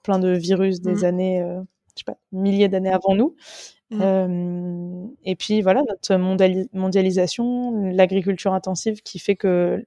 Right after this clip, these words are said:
Speaker 1: la plupart de nos sols perdent en, en richesse et en qualité et, et certains seront plus, ré-, réussiront plus à nous nourrir.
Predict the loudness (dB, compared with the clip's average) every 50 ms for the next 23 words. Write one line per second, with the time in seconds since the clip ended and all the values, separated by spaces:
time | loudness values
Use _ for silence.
0 | _ -6 -2 -2 -2 -2 0 2 2 2 2 0 0 -2 -2 -4 -6 -4 0 2
1 | 2 4 4 4 4 2 4 2 4 4 4 2 0 0 0 0 -2 -4 -6 -8
2 | -10 -8 -8 -6 -2 0 0 0 0 -2 -6 -6 -4 -4 -4 -2 -2 -2 -4 -4
3 | -2 -2 0 0 0 0 0 0 0 2 0 0 0 -2 -2 -4 _ -18 -20 -20
4 | -20 -20 _ _ -2 -2 2 2 0 0 0 -2 -2 0 0 -2 -4 -4 -6 -10
5 | -14 -16 -20 -20 -20 _ -10 -8 -8 -8 -8 -6 -4 -2 -2 -2 -2 -4 -4 -4
6 | -6 -8 -10 -12 -8 -6 -6 -4 -4 -4 -8 -6 -4 0 0 0 0 0 -2 -4
7 | -4 -4 -4 -8 -6 -4 -2 0 0 0 0 -2 -2 -2 0 2 2 2 2 -2
8 | -6